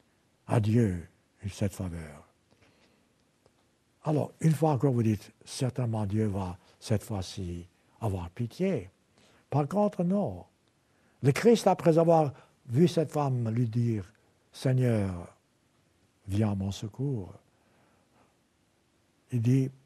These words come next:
Il n'est pas bon, dit-il, <laughs> il n'est pas bien de prendre le pain des enfants et de le jeter aux petits chiens. » Ça, c'est un peu fort. Maintenant, cette femme devient comme un chien, en quelque sorte.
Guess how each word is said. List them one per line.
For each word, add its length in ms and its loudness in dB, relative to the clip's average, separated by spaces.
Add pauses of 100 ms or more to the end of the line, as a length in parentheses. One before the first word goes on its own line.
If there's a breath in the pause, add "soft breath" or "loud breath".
(500)
Il 80 2
n'est 100 8
pas 180 4
bon, 360 2
dit-il, 560 0
<laughs> 60 2
il 80 4
n'est 100 4
pas 160 -4
bien 420 0 (640 soft breath)
de 100 10
prendre 540 6
le 140 6
pain 280 6
des 220 2
enfants 500 2 (840 soft breath)
et 320 8 (160 loud breath)
de 60 6
le 180 6
jeter 500 4 (220)
aux 100 0
petits 300 -4
chiens. » 360 -12 (1600 loud breath)
Ça, 160 4
c'est 100 0
un 80 0
peu 140 2
fort. 600 -6 (720 loud breath)
Maintenant, 320 6
cette 300 0
femme 280 2
devient 460 2 (420 soft breath)
comme 200 -2
un 120 2
chien, 440 4
en 60 0
quelque 280 -2
sorte. 560 2